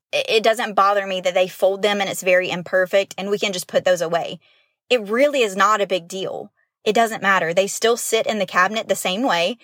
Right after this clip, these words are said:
We still use them the same way. It just doesn't matter to me. That's not something that I get hung up on.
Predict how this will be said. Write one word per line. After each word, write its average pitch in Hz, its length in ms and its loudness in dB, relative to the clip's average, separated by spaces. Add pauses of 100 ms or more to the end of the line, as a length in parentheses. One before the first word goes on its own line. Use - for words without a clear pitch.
(180)
We 220 100 -2
still 220 240 2
use 196 320 -2
them 254 200 0
the 226 80 -2
same 220 360 0
way. 175 340 2
It 196 120 0
just 202 220 -2
doesn't 185 340 0
matter 160 320 2
to - 160 -10
me. 160 160 -12
That's 170 200 -4
not 196 220 2
something 180 240 -4
that 170 120 0
I 175 40 2
get 175 160 -2
hung 170 220 -6
up 160 140 -2
on. 170 240 -8